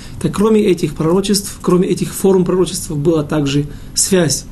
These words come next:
со Всевышним через Урим ве Тумим. Урим ве Тумим, та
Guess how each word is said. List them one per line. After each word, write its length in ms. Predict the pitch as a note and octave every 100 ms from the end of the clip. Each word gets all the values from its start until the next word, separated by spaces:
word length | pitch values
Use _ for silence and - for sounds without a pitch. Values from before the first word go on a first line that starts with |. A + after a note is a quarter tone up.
| - - - - - - - - - - - - -
со 140 | C3+
Всевышним 500 | - D#3+ A3+ G#3+ G3
через 340 | G3 A#3 G#3+
Урим 320 | - A3+ A3 G#3+
ве 100 | G#3+
Тумим. 560 | B3+ A#3 E3 D3 D3 D3
Урим 200 | D3+ D#3+
ве 100 | C3+
Тумим, 480 | D#3 F#3 A3 G#3 - - - - - - - - - - - - - - -
та 260 | E3+ D#3